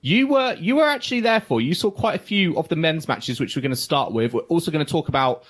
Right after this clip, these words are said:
the Aryna Sabalenka, uh, press conference boycott. Um,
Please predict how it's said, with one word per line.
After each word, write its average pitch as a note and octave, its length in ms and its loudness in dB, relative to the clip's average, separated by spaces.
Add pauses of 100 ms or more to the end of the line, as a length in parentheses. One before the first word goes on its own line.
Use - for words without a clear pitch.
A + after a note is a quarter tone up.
(360)
the C#3+ 200 -6
Aryna D3 460 0
Sabalenka, C3 1120 0
uh, G#2+ 160 -14
press C3+ 320 -4
conference - 560 -6
boycott. B2+ 840 -2 (120)
Um, B2 400 2